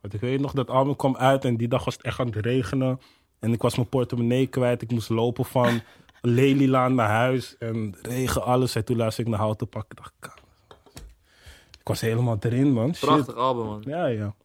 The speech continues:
Speaker 1: Wat is, eh, het Nederlandse album waar jij voor het laatst lekker op ging?
Speaker 3: Ares.
Speaker 1: Hmm. Welke?
Speaker 3: Eh, die begin dit jaar uitkwam.
Speaker 1: Oké,
Speaker 3: Lotus.
Speaker 1: Lotus. Ja, Lotus is... Die staat sowieso in mijn top drie, man.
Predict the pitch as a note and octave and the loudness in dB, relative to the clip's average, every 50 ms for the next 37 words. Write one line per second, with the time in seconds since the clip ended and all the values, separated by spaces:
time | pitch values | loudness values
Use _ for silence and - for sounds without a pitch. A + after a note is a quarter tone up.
0 | _ _ _ _ _ _ _ _ _ - - C3+ C3+ - - D#3 D3 C#3 B2 B2 | _ _ _ _ _ _ _ _ _ 2 2 2 2 4 2 2 4 4 2 2
1 | B2 B2+ C3 B2+ B2+ B2 - B2 A#2+ A#2 A#2+ A#2 A2+ A2+ A2 G#2+ G#2+ - - - | 2 2 2 2 0 -2 -2 -4 -4 -2 -2 -2 0 0 0 -2 -2 -4 -6 -10
2 | G2+ G2+ G2 - - G2+ G2 - - G2 - - _ _ _ _ _ _ _ _ | -8 -8 -8 -8 -8 -10 -10 -10 -12 -20 -20 -20 _ _ _ _ _ _ _ _
3 | _ _ _ _ _ _ _ _ _ _ - _ _ _ _ _ _ _ - _ | _ _ _ _ _ _ _ _ _ _ -20 _ _ _ _ _ _ _ -20 _
4 | _ - - - _ _ _ _ _ _ _ _ _ _ _ - G#2+ G#2+ A2 A2 | _ -14 -14 -14 _ _ _ _ _ _ _ _ _ _ _ -6 -4 -4 -2 -4
5 | G#2 F#2+ - - - _ _ _ _ _ _ _ _ _ _ _ _ _ _ _ | -6 -8 -10 -16 -20 _ _ _ _ _ _ _ _ _ _ _ _ _ _ _
6 | _ _ _ _ - F3 E3 C#3+ G#2+ F2 - _ _ _ _ _ - _ _ _ | _ _ _ _ -4 -2 0 0 0 -2 -6 _ _ _ _ _ -20 _ _ _
7 | _ _ _ _ - - B2+ B2 A#2+ - - G#2+ G2+ G2+ _ _ _ _ _ - | _ _ _ _ -4 2 4 4 4 2 0 -6 -6 -6 _ _ _ _ _ -20
8 | _ _ - B2 A#2 A2+ A2+ G#2+ A#2 A#2 A2+ A2 G2+ G#2 A#2+ G#2 B2 A#2+ A#2 G#2+ | _ _ -6 -4 -2 -2 -2 -2 -2 -2 -2 -2 -4 -6 -8 -6 -6 -6 -6 -4
9 | - A2+ F#2+ G2 G#2 G#2 - G2 F#2+ F#2 G2+ - B2 G#2 - - G#2 G2+ G2+ G#2 | -4 -4 -4 -4 -6 -8 -10 -16 -16 -14 -6 -4 -4 -4 -2 -2 -4 -2 -2 -2
10 | G#2 A2 A2+ A2 G#2+ G2+ - G#2+ G2+ - - - - C3 B2+ A2+ C3 C3+ C3+ C3 | 0 0 0 0 0 -2 -4 -6 -8 -8 -10 -12 -8 -6 -6 -4 -4 -6 -6 -6
11 | - - B2+ A#2+ A#2 _ - _ _ _ _ - G#2+ A#2+ B2 - - B2+ A#2+ - | -6 -6 -6 -6 -6 _ -16 _ _ _ _ -2 0 0 0 2 4 2 2 2
12 | - - A2 G2+ G2+ G#2+ G#2 G#2+ G2+ - A2 G2+ F2+ - - G2+ G2+ G2+ F#2+ F#2 | 2 -2 0 0 0 0 -2 -2 -2 -2 -4 -6 -6 -6 -8 -6 -6 -6 -4 -6
13 | F#2+ G#2+ A2+ | -6 -8 -12